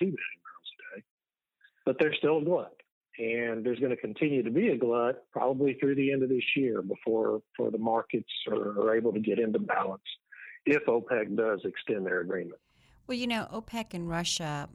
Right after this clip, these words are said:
Speaker 2: they have both stated that they want to drive the price of oil up to sixty dollars and, you know, basically keep it there.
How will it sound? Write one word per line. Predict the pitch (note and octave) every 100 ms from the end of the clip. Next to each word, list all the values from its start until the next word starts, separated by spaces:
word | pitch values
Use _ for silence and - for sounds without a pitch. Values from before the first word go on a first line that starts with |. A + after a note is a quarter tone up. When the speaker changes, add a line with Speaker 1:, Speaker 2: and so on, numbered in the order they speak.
| _ -
Speaker 2:
they | F3+ F3+
have | F3 E3
both | F3 E3+ -
stated | - E3 D#3
that | D#3+
they | D#3+
want | D#3+ D#3+ D#3+
to | D#3
drive | E3+ D#3+ D#3 D#3
the | D3+
price | - E3+ D3 D3+ -
of | -
oil | E3 D#3 D3+
up | -
to | -
sixty | - E3 - D#3+
dollars | D3 C#3 C3+ C3 - - - - - _
and, | - E3 E3+
you |
know, | E3
basically | D#3+ D#3 D3+ D3+ D3
keep | - E3+ C#3
it | -
there. | A#2 B2